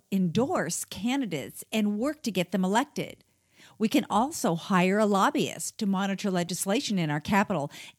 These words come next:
and collect signatures to change law. In order to do that, we have to raise funds that go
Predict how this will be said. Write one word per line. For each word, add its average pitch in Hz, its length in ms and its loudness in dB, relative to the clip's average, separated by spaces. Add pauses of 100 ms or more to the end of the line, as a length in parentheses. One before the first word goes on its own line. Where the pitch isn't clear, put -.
(120)
and 247 400 4
collect 180 320 -2
signatures 185 640 -2
to 165 140 -6
change 185 440 4
law. 185 500 2 (920)
In 202 220 2
order 220 260 2
to 277 140 0
do 269 240 2
that, 170 500 0 (380)
we 208 140 2
have 185 260 2
to 196 100 -4
raise 185 300 0
funds 269 580 0 (220)
that 175 180 -2
go 175 220 2